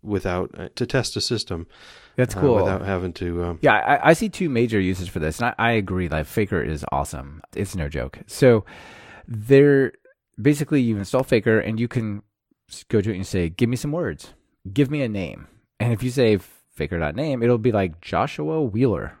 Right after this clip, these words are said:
Speaker 2: Give me a month." Or, "Give me a sentence," and it'll give you a sentence.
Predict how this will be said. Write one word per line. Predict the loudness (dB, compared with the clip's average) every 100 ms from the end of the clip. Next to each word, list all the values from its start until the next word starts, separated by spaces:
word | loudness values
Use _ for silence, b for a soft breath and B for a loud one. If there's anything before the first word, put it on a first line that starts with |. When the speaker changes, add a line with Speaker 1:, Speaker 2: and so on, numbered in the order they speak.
| _ _
Speaker 2:
Give | -10
me | -4
a | 0
month." | 2 2 -2 -4
Or, | 0 0
"Give | 0 0
me | 0
a |
sentence," | 0 0 -2 -4
and |
it'll | -4 -2
give | -4
you |
a | -4
sentence. | -6 -6